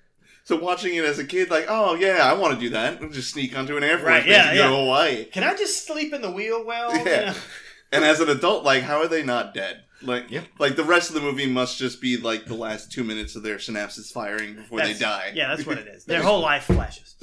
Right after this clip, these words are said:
Speaker 1: Yeah.
Speaker 3: Basically, yes.
Speaker 1: Yeah. <laughs>
Speaker 3: And just like Starship Troopers, Iron Eagle had, like, four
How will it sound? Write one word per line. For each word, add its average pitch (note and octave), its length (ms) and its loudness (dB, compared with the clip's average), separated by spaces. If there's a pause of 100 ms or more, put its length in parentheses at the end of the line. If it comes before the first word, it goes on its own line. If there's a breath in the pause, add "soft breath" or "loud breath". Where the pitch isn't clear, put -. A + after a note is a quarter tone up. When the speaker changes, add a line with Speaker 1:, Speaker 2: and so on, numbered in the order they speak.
Speaker 1:
Yeah. C3 320 4 (400)
Speaker 3:
Basically, A#2+ 480 -8
yes. - 280 -20 (100)
Speaker 1:
Yeah. - 180 -10 (140)
<laughs> D3+ 120 -4
Speaker 3:
And D#3+ 200 2
just F#3 260 -4
like C3 160 -6
Starship C3 420 -2
Troopers, G#2+ 480 -8
Iron A#2+ 280 -4
Eagle A#2 220 -6
had, A2+ 180 -2
like, F#2+ 220 -4
four A2+ 500 -4